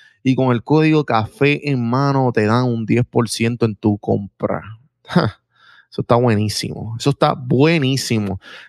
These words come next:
Café Lareño, Poch Coffee, Mallorca, Brazo Gitano. Cosas que tú no te imaginas que tú nunca vas a ver en Estados Unidos.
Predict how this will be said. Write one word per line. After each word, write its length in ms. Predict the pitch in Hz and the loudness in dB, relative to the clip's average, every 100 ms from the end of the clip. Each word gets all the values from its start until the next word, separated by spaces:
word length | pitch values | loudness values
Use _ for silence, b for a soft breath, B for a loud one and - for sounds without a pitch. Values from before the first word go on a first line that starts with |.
| - | -2
Café 420 | 107 104 123 131 | -2 0 2 4
Lareño, 720 | 120 104 101 123 165 175 180 _ _ | 4 2 0 0 0 -2 -4 _ _
Poch 300 | - 107 - - | -2 0 -2 -2
Coffee, 600 | 107 113 143 - 156 160 _ _ _ _ _ _ _ _ | 2 2 2 0 -2 -4 _ _ _ _ _ _ _ _
Mallorca, 920 | 117 117 101 98 127 139 - 143 135 - _ _ | 0 2 4 4 2 2 0 0 -2 -10 _ _
Brazo 340 | - 123 120 110 | 0 0 2 2
Gitano. 800 | 104 107 127 143 139 135 135 - _ _ _ _ _ | 2 2 4 4 4 0 -2 -8 _ _ _ _ _
Cosas 220 | 135 165 | 0 2
que 120 | - | 2
tú 80 | 156 | 2
no 120 | 165 | 2
te 60 | 160 | 2
imaginas 360 | 160 156 170 143 | 4 2 2 0
que 140 | 120 | -2
tú 100 | 123 | -2
nunca 220 | 131 143 | -2 2
vas 160 | 135 131 | 4 4
a 40 | |
ver 140 | 131 131 | 4 2
en 60 | |
Estados 380 | 131 131 131 127 | 0 2 2 2
Unidos. 340 | 135 131 104 | 0 0 0